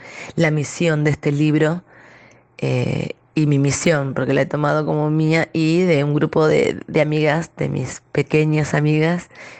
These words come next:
como les digo yo, que son las protagonistas de, de este, de esta historia. Trae unas cartitas, trae un mapa de la ciudad de Raspubel,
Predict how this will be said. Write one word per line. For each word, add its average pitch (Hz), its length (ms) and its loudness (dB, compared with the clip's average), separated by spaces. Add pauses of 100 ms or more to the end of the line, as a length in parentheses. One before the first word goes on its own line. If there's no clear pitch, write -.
(100)
como - 140 -6
les 151 180 2
digo 160 180 4
yo, 170 220 0
que 185 120 -2
son 160 340 -4 (480)
las 156 200 0
protagonistas 180 880 0
de, 131 380 -2
de - 180 -2
este, 98 400 0
de 131 160 -4
esta - 120 -2
historia. 151 720 0 (840)
Trae 139 520 0 (320)
unas 151 360 -4
cartitas, 180 800 0
trae 139 280 0
un 139 240 -2
mapa 156 400 0
de 143 80 2
la 139 100 -2
ciudad 135 220 -4
de 135 60 0
Raspubel, 151 760 0